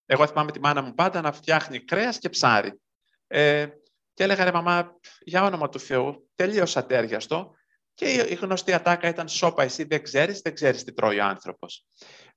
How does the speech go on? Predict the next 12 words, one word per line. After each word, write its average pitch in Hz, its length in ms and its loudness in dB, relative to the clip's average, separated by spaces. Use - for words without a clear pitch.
Μ-, 156 200 -12
μέσα 196 240 0
στην 202 220 -4
απλότητα 175 600 2
της - 140 -6
επαρχίας 151 560 0
που 131 80 -14
μεγάλωσα, 120 840 0
ε, 165 240 6
θεωρώ 170 400 2
ότι, 254 480 -8
ε, 180 360 2